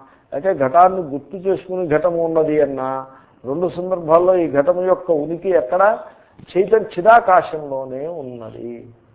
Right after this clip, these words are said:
కాబట్టి ఎవ-, మన అనాలిసిస్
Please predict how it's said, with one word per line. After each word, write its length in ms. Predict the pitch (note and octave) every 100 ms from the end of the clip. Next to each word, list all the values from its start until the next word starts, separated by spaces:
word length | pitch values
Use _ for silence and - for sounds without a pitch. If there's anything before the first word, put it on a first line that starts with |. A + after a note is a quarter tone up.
| _ _ _ _ -
కాబట్టి 560 | D#3 G3 D3+ B2+ D3+ - _ _ _ -
ఎవ-, 300 | A#2+ B2+ -
మన 180 | C3 C3+
అనాలిసిస్ 1000 | C3+ C3 - A#2 C#3+ E3 - E3+ - D3